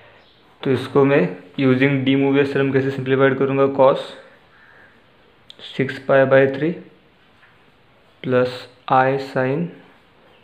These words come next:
सिक्स pi by three। तो ये क्या हो जाएगा? थ्री टू जा सिक्स, तो cos टू pi plus I sin टू pi।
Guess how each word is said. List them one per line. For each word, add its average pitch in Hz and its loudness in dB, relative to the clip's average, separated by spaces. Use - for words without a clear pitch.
सिक्स - -6
pi 120 2
by 113 2
three। 147 -12
तो 135 -4
ये 123 2
क्या 135 4
हो 139 6
जाएगा? 135 4
थ्री 135 2
टू 131 0
जा 131 0
सिक्स, - -8
तो 135 -4
cos 123 2
टू 139 0
pi 143 4
plus 123 0
I 127 4
sin 123 -4
टू 113 -6
pi। - -8